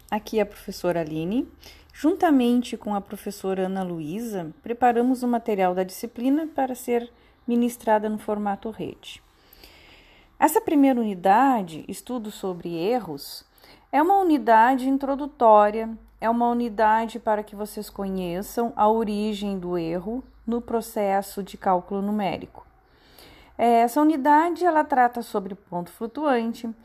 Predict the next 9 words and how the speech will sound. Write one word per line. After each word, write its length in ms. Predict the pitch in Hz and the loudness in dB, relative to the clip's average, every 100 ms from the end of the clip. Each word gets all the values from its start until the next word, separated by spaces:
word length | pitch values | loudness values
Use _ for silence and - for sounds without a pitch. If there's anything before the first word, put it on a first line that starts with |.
| - _ - | -20 _ -4
representações 1040 | 262 254 240 233 226 220 214 214 233 233 | 2 2 2 0 -2 -2 -2 0 0 0
das 220 | 208 208 | -2 -2
formas 420 | - 196 196 196 | 2 2 2 -2
binária 600 | 180 202 220 202 208 226 | -4 -4 2 4 4 2
e 60 | 214 | 0
decimal 520 | 190 196 208 196 190 | -2 -4 -4 0 0
dos 180 | 190 190 | 0 -6
números 400 | 185 180 175 180 | -6 -4 -6 -6
reais, 640 | 190 254 220 214 254 - | -2 2 2 0 -4 -12